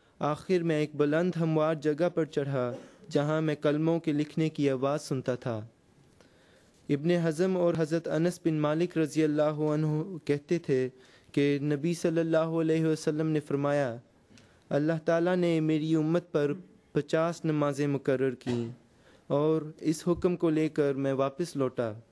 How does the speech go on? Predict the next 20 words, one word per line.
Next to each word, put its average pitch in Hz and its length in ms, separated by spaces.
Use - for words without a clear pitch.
जब 147 140
मैं 165 160
हज़रत 160 320
मूसा 180 400
अलैहिस्सलाम 160 680
के 160 120
पास 147 240
से 143 140
गुज़रा 139 380
तो 147 100
उन्होंने 156 300
पूछा, 156 500
"आप 156 200
सल्लल्लाहु 170 600
अलैहि 170 240
वसल्लम 170 480
की 160 160
उम्मत 170 300
पर 139 300
अल्लाह 156 260